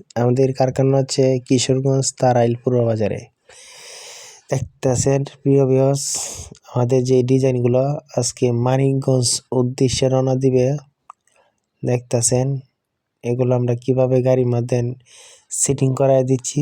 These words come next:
এই যে বন দিয়া, কেয়ার দিয়া আমরা ভালোভাবে মালগুলা প্যাটেক-, প্যাকেট করে দিচ্ছি। আমাদের কাছে অসংখ্য ডিজাইন রয়েছে, আপনারা যদি এসব ডিজাইন নিতে চান তাহলে আমার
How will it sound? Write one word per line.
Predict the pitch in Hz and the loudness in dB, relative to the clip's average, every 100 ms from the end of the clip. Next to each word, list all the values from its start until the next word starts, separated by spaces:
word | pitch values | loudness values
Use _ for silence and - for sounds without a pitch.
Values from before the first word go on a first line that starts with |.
| 160 | 0
এই | 131 | 2
যে | 123 123 120 | 2 2 2
বন | 123 131 131 | 0 0 0
দিয়া, | 127 127 123 120 | 2 2 0 -4
কেয়ার | - 123 117 | 0 0 0
দিয়া | 120 123 123 | 0 2 2
আমরা | 120 113 117 | 0 0 2
ভালোভাবে | 117 117 120 123 123 | 2 0 0 0 0
মালগুলা | 120 123 123 120 113 113 - _ | 0 0 0 -2 -2 -4 -8 _
প্যাটেক-, | 117 120 120 - - - - - - _ | -2 -2 -4 -14 -20 -20 -20 -20 -20 _
প্যাকেট | 135 123 123 | -2 0 -2
করে | 139 131 | 0 0
দিচ্ছি। | 131 131 - 147 165 - - - - _ - - - - - - - - _ | 2 0 0 0 -2 -4 -8 -8 -14 _ -20 -20 -20 -20 -20 -20 -20 -20 _
আমাদের | 143 135 135 131 | 0 0 0 0
কাছে | 143 - 139 | -2 2 2
অসংখ্য | 135 - 135 131 | 2 0 -2 0
ডিজাইন | 139 143 135 127 | 2 2 2 2
রয়েছে, | 127 131 123 135 131 131 | 2 0 2 0 2 0
আপনারা | 123 - 127 127 123 123 | -2 -2 -2 0 0 0
যদি | 131 127 131 127 | 0 2 2 4
এসব | 120 - 120 120 | 2 0 -2 0
ডিজাইন | 127 127 120 117 | 0 2 0 0
নিতে | 120 127 139 | 0 0 -2
চান | 123 120 117 123 135 139 - _ _ _ _ _ | 0 0 0 -4 -6 -12 -20 _ _ _ _ _
তাহলে | 127 120 123 123 123 123 | -4 -2 0 0 0 -2
আমার | 123 123 123 123 | 0 0 0 0